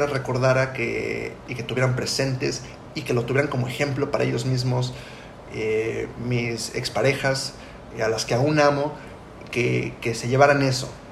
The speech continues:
y que sintieran que, que fueron amadas profundamente. Eso sería lo más importante. Eh, mis amigos, eh, no sé. Porque creo que es lo más importante en la vida.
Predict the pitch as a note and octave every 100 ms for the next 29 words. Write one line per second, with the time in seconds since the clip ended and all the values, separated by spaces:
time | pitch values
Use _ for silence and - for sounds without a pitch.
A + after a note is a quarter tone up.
0 | - A#2+ B2 A2+ - B2 B2+ C3+ C3+ B2
1 | A#2 A2+ A#2 A#2 A2+ G#2 - - - -
2 | - - - - G#2 A2 A2 - - -
3 | C#3+ D3+ C#3+ C3 C3 C#3 C#3 C3 - -
4 | - C3 B2+ A#2 G#2+ G2+ B2+ - - -
5 | - - - E3+ F#3+ F#3+ F#3 E3+ E3 E3
6 | E3 F#3 F3 - - - - - - A#2+
7 | B2 B2 B2 A#2+ B2 B2 B2+ B2 B2 B2
8 | - - - A2 A#2 A#2 A2+ A2 G#2+ G#2+
9 | A2 - - - - - - - - -
10 | A#2 - - - - - - D3+ D#3 G#3+
11 | A3+ G#3+ F#3+ F#3 F#3+ E3+ D#3 D#3+ D#3+ C#3+
12 | B2+ B2